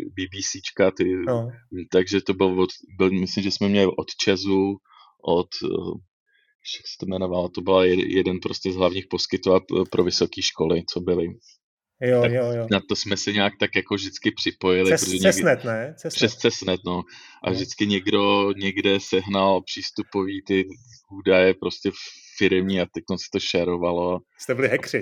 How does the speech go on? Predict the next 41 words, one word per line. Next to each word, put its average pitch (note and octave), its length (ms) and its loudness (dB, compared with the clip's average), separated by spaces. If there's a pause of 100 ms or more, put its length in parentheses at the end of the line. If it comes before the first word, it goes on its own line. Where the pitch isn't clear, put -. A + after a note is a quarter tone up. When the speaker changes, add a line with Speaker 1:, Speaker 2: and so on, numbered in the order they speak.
(140)
Speaker 2:
no A#2 120 -4
jo. A2 220 -4
Speaker 1:
<laughs> A#2 60 -14
To A2+ 120 -4
bylo G#2+ 120 2
takový G2 340 -4 (100)
punk, E2 240 -10 (100)
no. D#2 120 -14 (320)
Speaker 2:
<laughs> - 340 -12
No, A#2 180 -8 (180)
no. B2 160 -10 (300)
Takže D#3+ 240 2
dobře, D#3+ 220 4
takže E3 360 4
normálně F3+ 360 2
jinak, E3 220 0
jako D#3+ 180 -2
já D3+ 80 -2
si, - 100 -4
to - 220 -10
možná C#3 300 -4
bylo C#3+ 160 0
ještě C#3+ 200 -6
o B2+ 100 -2
rok, C3+ 160 -4
o C#3 60 0
dva C#3+ 120 0
později, C3+ 260 -2
tak C#3+ 140 0
já B2 80 2
jsem C3 140 -4
platil C3+ 220 2
pětistovku C#3+ 580 -2
měsíčně C3+ 440 -2
za B2+ 120 4
to, B2+ 120 -2
že B2+ 100 0
jsem C3+ 180 -2
vůbec C3 300 2
mohl C3+ 240 4
takhle C3 300 4